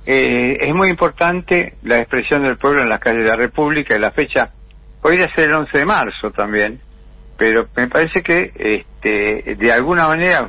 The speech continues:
será el once, el veinticuatro, el dieciocho, no importa cuándo, pero el pueblo va a expresar y va a expresar mayoritariamente, eh, este, el apoyo a la conducción de Cristina, ¿no?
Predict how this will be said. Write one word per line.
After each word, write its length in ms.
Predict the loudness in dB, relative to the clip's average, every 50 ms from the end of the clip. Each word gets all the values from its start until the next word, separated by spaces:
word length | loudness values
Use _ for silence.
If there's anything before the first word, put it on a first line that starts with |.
| -4 -4
será 180 | -2 0 2
el 80 | 2 2
once, 280 | 0 0 -2 -2 -2 -4
el 80 | -4 -4
veinticuatro, 840 | -4 -6 -8 -10 -4 0 2 2 2 2 0 -4 -6 -10 -8 -8 -8
el 80 | -8 -8
dieciocho, 800 | -10 -8 -6 -2 2 2 4 4 2 0 -4 -4 -4 -4 -4 -4 -12 -20 -20 -20 -20 -20 -16 -12
no 60 | -10
importa 380 | -4 -2 -2 -2 0 0 -2 0
cuándo, 380 | 0 0 0 2 0 0 -2 -2 -8 -18 -20 -20 -20 -20 -14 -4
pero 140 | 0 0 0
el 60 | 0
pueblo 300 | 2 2 2 4 4 2
va 60 | 0 0
a 20 |
expresar 560 | -2 -4 -4 -6 -2 -2 0 0 0 0 -4 -8 -16 -20 -20 -20 -20 -20 -6 -2
y 80 | 0
va 80 | 2 2
a 40 | 0
expresar 320 | 0 -2 -2 -2 0 0
mayoritariamente, 1200 | 0 0 0 0 0 0 0 -2 0 0 0 0 2 0 0 0 0 -2 -4 -4 -2 -2 -2 -2 -4 -10 -20 -20 -20 -20 -20 -6 -2
eh, 640 | 0 2 2 2 2 0 0 -2 -2 -4 -6 -8 -10
este, 200 | -8 -4 -2 0
el 60 | 0 0
apoyo 340 | 0 0 0 0 2 2
a 40 | 0
la 100 | 0 0
conducción 540 | -2 -4 -6 -6 -6 -6 -4 -2 -2 -2 -2
de 120 | -2 -4
Cristina, 520 | -6 -8 -6 -2 -2 -2 0 -2 -6 -8 -8
¿no? 140 | -10 -10